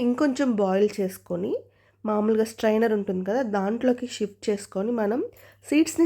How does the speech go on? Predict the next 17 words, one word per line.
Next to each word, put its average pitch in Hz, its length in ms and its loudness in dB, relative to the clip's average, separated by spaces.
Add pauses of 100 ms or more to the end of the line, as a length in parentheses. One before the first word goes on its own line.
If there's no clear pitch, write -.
సపరేట్గా, 220 460 2 (140)
జామ్ని 208 400 0
సపరేట్గా 190 440 -4 (100)
కూడా 202 140 -2 (140)
చేసుకోవచ్చు. 196 680 -4 (1080)
But 233 180 0 (200)
టేస్ట్లో 294 400 6 (100)
మాత్రం 233 240 2 (200)
ఏం 247 100 6 (100)
డిఫరెన్స్ 185 420 -2
ఉండదు 175 260 -6
కాబట్టి 175 400 -6 (500)
నేనైతే 247 360 6 (140)
కాయలుగా 214 480 2
తినడానికే 190 500 -2
ప్రిఫరెన్స్ 185 480 -2
ఇస్తాను. 175 340 -12